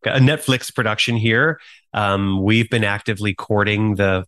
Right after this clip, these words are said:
production crew, and we launched a film festival this year. And the whole point of our film festival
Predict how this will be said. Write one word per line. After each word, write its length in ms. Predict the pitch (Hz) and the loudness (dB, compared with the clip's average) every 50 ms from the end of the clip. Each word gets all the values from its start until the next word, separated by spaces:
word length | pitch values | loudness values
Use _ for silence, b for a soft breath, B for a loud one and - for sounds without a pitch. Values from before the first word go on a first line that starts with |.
| _ _ - | _ _ -6
production 460 | - 107 101 98 - - - 104 92 | -4 -4 -4 -2 -4 -2 -2 -2 -4
crew, 460 | - - - 104 95 92 101 107 117 | -4 -4 -4 -2 0 0 0 0 0
and 180 | 110 92 95 95 | 0 0 0 0
we 80 | 104 | 2
launched 300 | 107 113 110 110 - - | 2 2 0 0 0 -2
a 60 | 113 | -4
film 240 | - - 123 135 151 | -2 -2 0 -2 -2
festival 480 | - - 110 98 - - 104 92 98 92 | -2 -2 -4 -4 -4 -6 -4 -4 -2 -2
this 200 | 95 95 - - | -2 -4 -4 -2
year. 280 | 98 92 92 92 95 | 0 0 2 2 0
And 200 | 104 107 113 104 | 0 0 0 0
the 60 | 104 95 | 0 2
whole 340 | 107 123 120 117 113 110 B B B B B B B - | 2 2 2 2 0 -2 B B B B B B B -2
point 240 | 127 127 123 120 127 | 0 0 0 0 0
of 80 | 104 | -2
our 100 | 104 101 | -2 -2
film 240 | - - 160 202 220 | 0 0 0 0 0
festival 640 | 214 - 104 95 95 - - 92 92 92 92 113 120 | -2 -2 -4 -6 -6 -8 -10 -10 -8 -6 -4 -4 -6